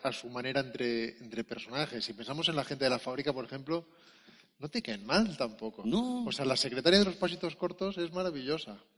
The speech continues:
Speaker 1: Y la otra, la que se está cambiando, pues tiene carácter y también te cae bien, no hay, no hay ningún idiota.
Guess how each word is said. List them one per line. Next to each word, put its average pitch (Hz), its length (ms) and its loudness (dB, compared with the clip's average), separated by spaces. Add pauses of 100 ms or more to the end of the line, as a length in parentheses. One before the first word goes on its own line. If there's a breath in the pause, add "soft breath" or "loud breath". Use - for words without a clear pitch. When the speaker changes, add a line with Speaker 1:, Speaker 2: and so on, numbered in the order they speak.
(500 soft breath)
Speaker 1:
Y 127 100 -2
la 98 200 2
otra, 139 280 2
la 160 100 6
que 131 120 0
se 120 60 -6
está 139 200 -4
cambiando, 175 720 0
pues - 140 -12
tiene 156 240 -2
carácter 151 480 4
y 139 180 4
también 120 300 -2
te 143 120 2
cae 104 160 -4
bien, 123 280 -2
no 120 100 -10
hay, 127 100 -8
no 120 120 -12
hay 127 100 -8
ningún 127 380 -8
idiota. 113 420 -4